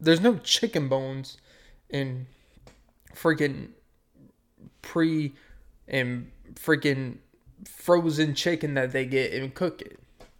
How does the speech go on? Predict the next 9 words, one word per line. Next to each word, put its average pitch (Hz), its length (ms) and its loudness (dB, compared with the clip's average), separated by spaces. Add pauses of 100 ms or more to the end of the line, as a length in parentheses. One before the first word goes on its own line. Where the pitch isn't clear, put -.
(880)
There's 147 160 -2
no 208 180 4
bones 160 500 6
are 139 80 8
accidentally 127 760 2
getting 135 240 4
in 123 160 -4
there. 50 260 -12 (560)
Unless, - 800 -2